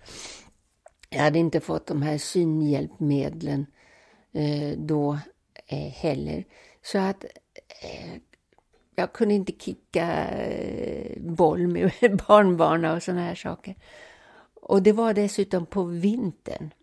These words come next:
Eh, och, och jag gillar ju att åka slalom och jag gillar att åka längdskidor och sånt. Och, ja. Och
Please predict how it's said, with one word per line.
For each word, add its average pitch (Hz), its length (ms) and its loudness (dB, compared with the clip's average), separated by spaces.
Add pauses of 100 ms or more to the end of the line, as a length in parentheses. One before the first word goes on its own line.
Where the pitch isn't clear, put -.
(420)
Eh, 170 160 -2
och, - 500 -4
och 180 140 2
jag 196 180 4
gillar 175 340 0
ju 160 80 -4
att 151 120 -4
åka 160 160 -12
slalom 156 720 -6
och 156 80 -8
jag 147 140 -6
gillar 160 340 -4
att 175 100 -10
åka 165 320 -12
längdskidor 156 880 -8
och 196 60 -12
sånt. - 340 -14 (580)
Och, - 460 -14 (260)
ja. - 220 -2 (1080)
Och - 440 -2